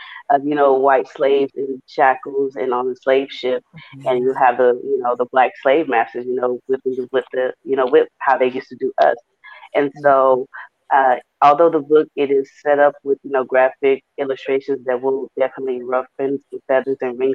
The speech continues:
Speaker 1: some bells, the, the overall gist of the book, and you can sum it through the, the entire book and make it to the last paradigm, which is hypothetical. That is where I tie it all into with my message of,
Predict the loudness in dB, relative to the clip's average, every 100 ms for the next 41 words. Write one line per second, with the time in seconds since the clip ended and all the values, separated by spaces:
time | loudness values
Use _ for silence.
0 | -4 -10 -8 -4 -2 -2 _ -20 -18 -20
1 | _ 0 2 2 -2 -2 -2 2 2 4
2 | 4 2 2 0 0 -2 -2 -4 -4 -2
3 | -2 -6 -16 _ -14 -8 -6 -6 -2 0
4 | 2 0 2 2 2 0 -2 -4 -8 -6
5 | 0 2 0 -4 -6 -6 _ -20 -20 _
6 | 0 2 2 0 -2 -4 -4 -2 2 2
7 | 4 2 0 -4 -2 0 -2 -8 -12 -16
8 | -2 -2 -2 -8 -8 -10 -8 -6 -6 -6
9 | -20 _ 0 0 0 -4 -2 -2 -4 0
10 | 0 0 -6 -6 -6 -6 -10 -6 -4 -4
11 | -4 -4 -4 -4 -6 -8 -10 -2 0 0